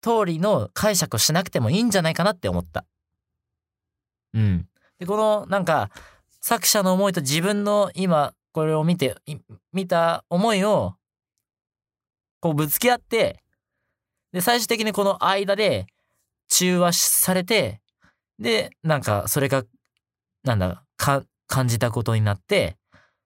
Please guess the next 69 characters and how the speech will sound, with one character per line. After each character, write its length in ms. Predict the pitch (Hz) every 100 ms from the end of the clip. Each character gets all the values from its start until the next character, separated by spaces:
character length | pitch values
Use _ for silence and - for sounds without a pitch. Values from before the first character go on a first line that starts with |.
| _ _ _
こ 160 | 110
う 40 | 92
心 320 | - - 107
の 100 | 104
中 220 | 101 90
に 80 | 87
入 220 | 85 87
っ 20 |
て 240 | - _ -
い 80 | -
く。 180 | - 151 - _ _ _ _ _ _ _ _ _ _
だ 140 | 156 156
か 80 |
ら 80 | 127
こ 640 | 107 110 110 107 110 - -
う、 20 | _ _
感 300 | - 247 240
性 240 | 180 175 165
を 300 | 208 110 - _ _
作 340 | - - 202 -
者 240 | - 175
と 160 | 202 170
自 220 | 104 113
分 240 | 127 131
で 160 | 120 110 -
作 420 | - - - 147
る 140 | 113
み 100 | 87
た 100 | 87
い 40 | 82
な 100 | 85
感 240 | - 104
じ 120 | 101
に 100 | 104
し 100 | 110
て、 360 | - 202 92 - _ _ _ _ _ _ _ _
や 160 | - 143
れ 120 | 147
ば、 360 | 190 165 90 - _ _ _
も 140 | - 110
う 40 |
な 120 | 117
ん 20 | 107
か 220 | 95 90
い 100 | 135
い 20 | 135
ん 60 |
じ 80 | 110
ゃ 60 | 95
ね 80 |
え 40 | 90
か 120 | 92
な 100 | 104
っ 40 |
て、 320 | 113 - 87 - -
な 120 | 98
ん 20 |
か 240 | 90 78
そ 140 | - 107
の 100 | 98
一 240 | 101 113
日 160 | 107 -
通 160 | 127
し 120 | 107 -
て 80 |
思 140 | 85 104
っ 60 |
た 120 | - 78
よ。 160 | -